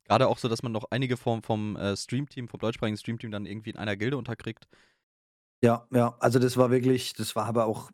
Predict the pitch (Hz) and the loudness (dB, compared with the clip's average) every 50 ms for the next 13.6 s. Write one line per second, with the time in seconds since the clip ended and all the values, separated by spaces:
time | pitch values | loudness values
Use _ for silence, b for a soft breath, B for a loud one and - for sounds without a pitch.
0 | - - - - 120 117 101 101 - _ _ _ _ _ _ - 123 123 120 117 | -18 -14 -12 -10 -10 -10 -12 -12 -16 _ _ _ _ _ _ -8 -2 2 2 4
1 | 113 113 113 113 - _ _ _ _ _ - - 117 - - 107 107 117 113 - | 4 4 2 0 -4 _ _ _ _ _ -6 -4 -2 0 2 4 4 4 4 4
2 | - 117 113 - 120 110 107 98 - - 113 113 120 113 117 107 107 107 107 110 | 4 4 4 4 2 2 2 2 2 2 4 4 4 4 4 4 4 4 4 4
3 | 107 107 107 110 110 - - 110 - - 120 117 117 110 107 104 - 110 - 110 | 4 4 4 2 2 2 0 0 2 2 4 4 4 2 2 2 2 2 4 4
4 | 110 117 110 104 101 107 - 143 127 127 131 123 - 117 113 110 117 110 110 110 | 4 4 4 4 2 4 4 4 4 4 4 2 2 0 2 4 4 4 4 2
5 | 110 - - 120 110 - 104 117 - - 113 107 - - 117 117 131 139 131 127 | 0 2 2 2 4 4 4 2 4 4 2 4 4 4 4 4 4 2 0 -2
6 | B B B B B B B - 107 107 98 107 104 113 117 117 110 113 107 - | B B B B B B B 2 4 6 6 6 6 4 4 4 4 2 2 2
7 | - 113 113 110 101 117 117 120 110 117 104 110 110 120 127 123 107 - 107 104 | 4 4 4 4 4 4 4 4 4 4 4 4 4 4 4 2 4 2 2 2
8 | - - 104 110 117 123 131 127 B B B B B B B B - 117 110 110 | 2 2 2 4 4 4 0 -2 B B B B B B B B 0 2 2 4
9 | 110 107 107 107 104 107 107 107 107 110 107 107 104 95 110 110 104 107 104 107 | 4 4 2 2 2 2 4 4 2 2 2 2 0 0 0 2 2 4 4 4
10 | 107 107 107 110 110 110 107 104 101 107 110 113 117 120 113 117 113 117 113 - | 4 4 4 4 4 4 2 2 2 4 4 4 4 4 4 4 2 4 4 2
11 | 120 - 123 123 123 117 - - 143 131 123 - 123 117 - - 135 - - - | 2 2 2 0 0 0 0 0 0 0 0 2 2 2 2 2 2 0 -2 -6
12 | - - 143 139 - - 156 143 139 135 139 123 127 131 123 - - - 143 139 | -4 -2 0 0 2 4 4 4 6 6 4 4 4 0 0 -2 0 2 2 2
13 | 131 - - 113 120 139 131 151 151 156 156 143 | 2 0 2 2 4 4 4 4 4 2 0 -2